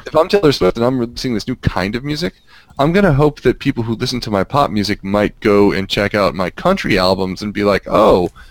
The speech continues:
I like this also because I like Taylor Swift," as opposed to,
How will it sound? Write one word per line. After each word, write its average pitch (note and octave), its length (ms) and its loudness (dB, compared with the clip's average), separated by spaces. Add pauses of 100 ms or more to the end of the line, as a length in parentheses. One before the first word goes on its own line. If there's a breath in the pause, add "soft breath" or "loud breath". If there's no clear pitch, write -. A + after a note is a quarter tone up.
(140 soft breath)
I B2+ 100 2
like A2+ 240 0
this G#2+ 180 -2
also C#3 400 2
because F#2+ 280 -6
I F#2+ 60 2
like F2+ 160 2
Taylor F2 240 -6
Swift," F2 380 -4
as G2+ 120 -8
opposed A2 320 -2
to, A2 60 -2